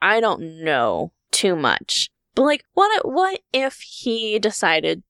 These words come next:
to, you know, live? And I think T'Challa as a person wouldn't have, you know, he's like,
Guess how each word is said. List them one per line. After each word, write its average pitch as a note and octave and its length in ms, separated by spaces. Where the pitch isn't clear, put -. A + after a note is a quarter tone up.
to, - 100
you F4+ 140
know, F#3+ 420
live? F#3 420
And G3 600
I D4 240
think C4+ 420
T'Challa G3+ 560
as F3 220
a F3 120
person F#3 760
wouldn't G3 560
have, E3+ 680
you G3+ 160
know, F#3 160
he's G#3 300
like, F3+ 320